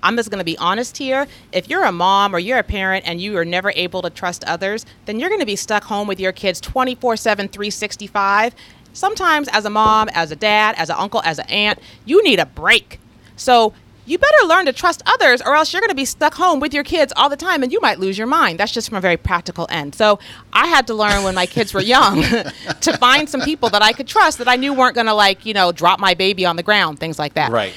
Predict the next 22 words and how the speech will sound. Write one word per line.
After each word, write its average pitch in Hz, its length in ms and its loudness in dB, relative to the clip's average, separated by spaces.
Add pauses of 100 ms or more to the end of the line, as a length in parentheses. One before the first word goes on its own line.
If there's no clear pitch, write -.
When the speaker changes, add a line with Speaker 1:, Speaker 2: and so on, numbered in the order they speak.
(140)
Speaker 1:
So 208 260 2 (160)
on 208 100 2
a 208 60 0
practical 302 420 0
sense, 196 440 0 (260)
you 233 160 -4
need 262 160 -2
to 240 80 0
learn 202 200 2
to 190 40 -8
be 190 100 0
able 180 180 0
to 170 60 -2
trust - 300 -2
others, 165 340 -4
at - 80 -10
least 196 220 -8
a 208 60 -8
little 294 180 -6
bit. 123 300 -8
And - 160 -6
also, 165 540 2